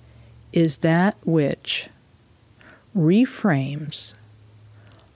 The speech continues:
all of life in terms of what brings about the most benefit.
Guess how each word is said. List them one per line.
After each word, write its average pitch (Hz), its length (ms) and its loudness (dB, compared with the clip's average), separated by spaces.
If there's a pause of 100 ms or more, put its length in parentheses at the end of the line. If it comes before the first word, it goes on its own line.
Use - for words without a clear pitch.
(140)
all 170 220 4
of 220 140 2
life 135 520 -4 (760)
in 156 200 2
terms 165 680 0 (280)
of 147 200 -4
what 170 280 0
brings 196 300 2
about 139 520 -2
the 151 80 -2
most 143 340 -2
benefit. 135 500 -6